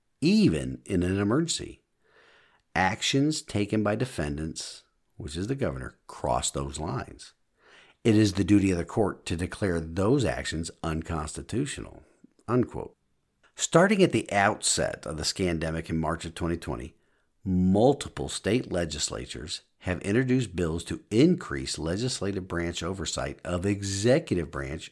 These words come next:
emergency power authority. And we need to all hope and pray that that trend continues.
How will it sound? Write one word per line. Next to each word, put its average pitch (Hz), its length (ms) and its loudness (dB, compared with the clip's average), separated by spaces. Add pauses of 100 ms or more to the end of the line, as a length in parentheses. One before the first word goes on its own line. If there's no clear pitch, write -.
(100)
emergency 85 420 -2
power 73 300 -6
authority. 82 540 -8 (760)
And 90 140 2
we 113 100 8
need 117 220 6
to 98 240 -2
all 127 340 4
hope 135 300 -2
and 143 120 -2
pray 76 320 -4
that 78 200 -8
that 98 200 -2
trend 67 440 -6 (180)
continues. - 720 -2